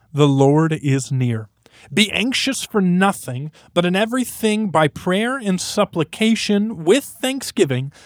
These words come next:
let your requests be made known to God." And the result is, "The peace of God, which surpasses all comprehension, will guard your hearts and your minds in Christ Jesus."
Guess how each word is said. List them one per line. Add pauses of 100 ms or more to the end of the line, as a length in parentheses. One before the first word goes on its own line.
(140)
let
your
requests
be
made (200)
known
to
God." (560)
And
the
result
is, (180)
"The
peace
of
God, (360)
which
surpasses (180)
all
comprehension, (280)
will
guard
your
hearts (320)
and
your
minds (220)
in (320)
Christ (160)
Jesus."